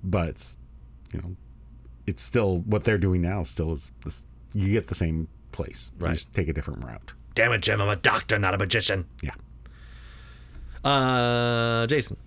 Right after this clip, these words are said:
Speaker 1: Mm-hmm.
Speaker 2: if Donald Trump is openly telling people he will become a dictator if elected, why do the polls have him in a dead heat with Joe Biden?
Speaker 1: Because half the country is cuckoo for Cocoa Puffs.
Speaker 2: Mm, mm-hmm.
Speaker 1: Yeah.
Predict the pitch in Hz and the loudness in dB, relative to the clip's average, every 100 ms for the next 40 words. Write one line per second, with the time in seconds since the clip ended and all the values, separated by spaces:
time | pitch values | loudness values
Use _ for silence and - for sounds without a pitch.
0 | - 139 165 - 123 107 135 147 170 - | 0 0 0 0 0 4 4 4 2 2
1 | 107 - - - 110 110 104 117 131 123 | 0 0 -8 -2 2 2 2 2 2 2
2 | 120 113 113 110 110 104 95 92 - 104 | 4 2 2 2 4 4 4 2 2 4
3 | 107 - 101 92 92 - 90 82 90 90 | 2 2 2 4 2 2 0 2 0 2
4 | 92 98 117 123 120 101 98 90 92 92 | 2 4 2 0 2 0 2 0 2 2
5 | 80 78 92 98 - 101 87 - 78 82 | 0 0 0 0 -4 -4 -4 -2 -2 0
6 | 73 - 57 - - 95 - 90 82 95 | -2 -4 -12 -12 -6 -4 0 0 2 0
7 | - - 92 87 98 92 90 87 - - | 0 0 0 2 2 2 2 -2 -4 -8
8 | - - 104 - 101 98 - 120 85 - | -10 -4 -2 0 -2 0 0 0 -2 -2
9 | 80 95 160 95 78 90 87 101 | -4 -2 0 -2 -2 -2 2 0